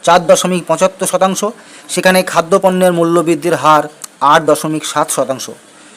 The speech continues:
শহরাঞ্চলে সেটা আট দশমিক তিরাশি শতাংশ, আর গ্রামাঞ্চলে পৌঁছেছে আট দশমিক বাষট্টি শতাংশে।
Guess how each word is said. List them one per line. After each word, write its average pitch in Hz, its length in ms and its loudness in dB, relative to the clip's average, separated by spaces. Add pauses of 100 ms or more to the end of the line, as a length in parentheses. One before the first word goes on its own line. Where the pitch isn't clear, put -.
(120)
শহরাঞ্চলে 226 680 4
সেটা 214 260 2 (140)
আট 175 240 4
দশমিক 185 380 0 (160)
তিরাশি 185 340 2
শতাংশ, 131 340 -8 (640)
আর 143 180 4
গ্রামাঞ্চলে 175 600 2
পৌঁছেছে 175 460 -4 (460)
আট 165 140 4
দশমিক 160 420 0
বাষট্টি 135 440 -4
শতাংশে। 135 460 -6